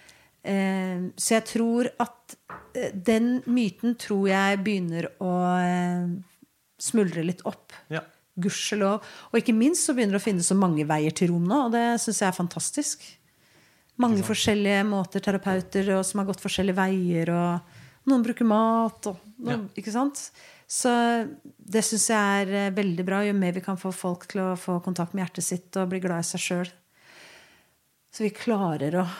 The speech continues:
Speaker 1: være sammen. Det,
Speaker 2: Ikke sant?
Speaker 1: jeg vet ikke helt hvordan det skal skje nå, for nå er det mye frykt der ute.
Speaker 2: Ja. Men, eh, jeg føler kjærligheten s-, lyser sterkere enn
Speaker 1: Føler du det?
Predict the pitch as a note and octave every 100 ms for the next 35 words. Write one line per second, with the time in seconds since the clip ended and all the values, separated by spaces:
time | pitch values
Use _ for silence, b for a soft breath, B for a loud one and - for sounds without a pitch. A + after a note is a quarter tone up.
0 | B G#3+ G3+ - F3+ G3 A#3 - B B
1 | B B B B B B B - G3 G3
2 | G3 F#3+ F#3 F3+ E3+ - - - _ -
3 | - F#3 - G#3+ - G3 G3 G3 F#3+ F#3+
4 | F3+ G3+ - G#3 - G#3 G3 G#3+ G3 G#3+
5 | F#3 G#3 G3+ F#3+ D#3+ - E3+ D#3+ G#3 A3
6 | B B B A2 A2 - _ _ _ _
7 | _ - A#2+ A2+ A2+ A2+ A2 A2 A#2 G#2
8 | G#2+ - - - - - - C3+ - _
9 | _ _ _ _ _ _ _ - - A#2
10 | G#2 G2+ A2+ A2+ A2 - - - A#2+ A2+
11 | G2 - G2+ A2 - - G#2 - F#2+ G#2
12 | - _ _ _ _ _ _ _ _ -
13 | G#2 D4+ B3 A#3 B3